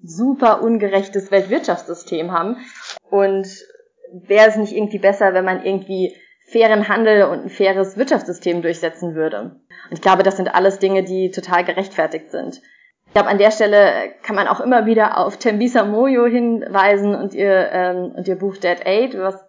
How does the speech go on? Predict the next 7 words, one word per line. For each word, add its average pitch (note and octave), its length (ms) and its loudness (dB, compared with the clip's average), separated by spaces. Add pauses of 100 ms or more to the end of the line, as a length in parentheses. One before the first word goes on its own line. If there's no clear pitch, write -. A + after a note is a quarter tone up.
(100)
zweitausendzwölf, F#3 920 -4
glaube A3+ 200 2
ich, A3 60 -4
erschienen A3 380 -4
ist, G3+ 240 -2 (1080)
wo F3+ 340 0
halt F3 300 2